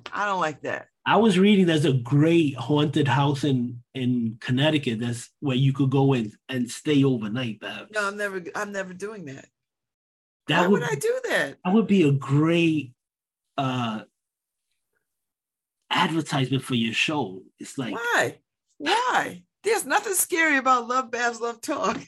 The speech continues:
Speaker 1: <laughs> I don't even, I don't do that. <laughs> How did I have to have fifty people in there with me?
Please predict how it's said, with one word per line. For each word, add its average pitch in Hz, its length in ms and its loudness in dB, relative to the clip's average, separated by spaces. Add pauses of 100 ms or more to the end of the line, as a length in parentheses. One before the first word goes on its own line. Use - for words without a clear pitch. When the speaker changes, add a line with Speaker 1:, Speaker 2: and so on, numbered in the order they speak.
Speaker 1:
<laughs> - 400 -2
I - 80 -2 (1500)
don't 415 380 2
even, 320 160 -6 (240)
I 508 100 -2
don't 494 160 -4 (120)
do 311 60 2
that. 403 340 2 (840)
<laughs> 143 100 -2 (1500)
How - 180 -2
did 381 80 0
I 453 200 4
have 349 120 0
to 359 60 -2
have 285 180 2
fifty 403 300 -6
people 370 360 2
in 262 100 -2
there 247 180 4
with - 360 -2
me? 254 380 -6